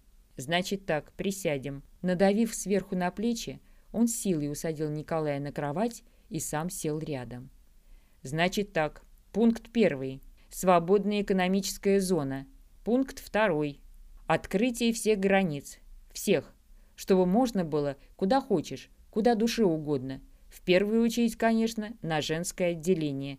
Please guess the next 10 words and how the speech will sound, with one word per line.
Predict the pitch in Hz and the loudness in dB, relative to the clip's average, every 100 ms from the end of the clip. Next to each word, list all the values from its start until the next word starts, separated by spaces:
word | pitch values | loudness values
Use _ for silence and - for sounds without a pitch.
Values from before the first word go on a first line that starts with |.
| - - | -18 -18
чтобы | - - 160 | -4 -2 0
санитарные | - 180 170 170 151 151 143 | -2 -2 0 0 0 -2 -2
посты | 156 151 - 160 | -2 -4 -6 -8
сняли | - 214 233 233 - - - | -4 0 2 0 -4 -20 -10
и | - 190 | -4 -4
психам | - 233 240 233 | -2 -2 2 2
ручки | 196 160 - 160 | 2 0 -2 0
от | 151 | 0
дверей | 151 160 156 151 | -2 -2 0 0
раздали. | 151 147 151 147 143 143 | 0 -2 0 0 0 -6